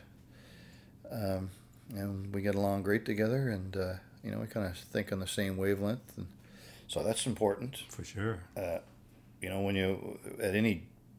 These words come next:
Speaker 1: job, if, you know, you gotta be able to get along with the people you work with, regardless of wh-, whether it's music or, or, uh, you know, in the office, uh,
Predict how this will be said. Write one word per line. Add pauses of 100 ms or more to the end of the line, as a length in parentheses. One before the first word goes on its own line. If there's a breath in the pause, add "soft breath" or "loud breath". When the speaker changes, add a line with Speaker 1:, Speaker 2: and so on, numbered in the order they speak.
(280)
Speaker 1:
job,
if,
you
know,
you
gotta
be
able
to
get
along
with
the
people
you
work
with, (380 loud breath)
regardless
of (260)
wh-,
whether
it's
music
or, (1120 loud breath)
or,
uh,
you
know, (300)
in
the
office,
uh,